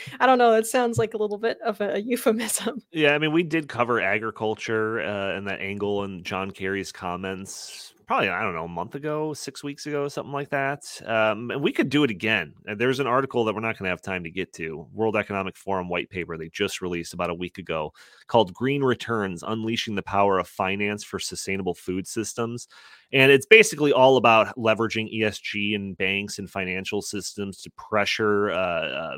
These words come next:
Speaker 2: farmers and all of this to, like, um, you know, do basically whatever they want,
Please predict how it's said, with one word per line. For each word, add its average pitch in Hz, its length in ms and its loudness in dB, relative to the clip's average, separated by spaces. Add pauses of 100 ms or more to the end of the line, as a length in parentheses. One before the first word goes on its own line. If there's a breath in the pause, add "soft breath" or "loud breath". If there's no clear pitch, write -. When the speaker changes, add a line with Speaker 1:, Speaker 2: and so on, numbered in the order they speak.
(140)
Speaker 2:
farmers 101 680 -4
and 98 80 -4
all 92 180 0
of 90 80 -6
this 95 300 0
to, 104 140 -2
like, 95 280 0 (480)
um, 87 440 -8
you 110 120 -8
know, 95 60 -4
do 147 240 -4
basically 185 400 2
whatever 127 300 6
they 87 100 -2
want, 82 520 -10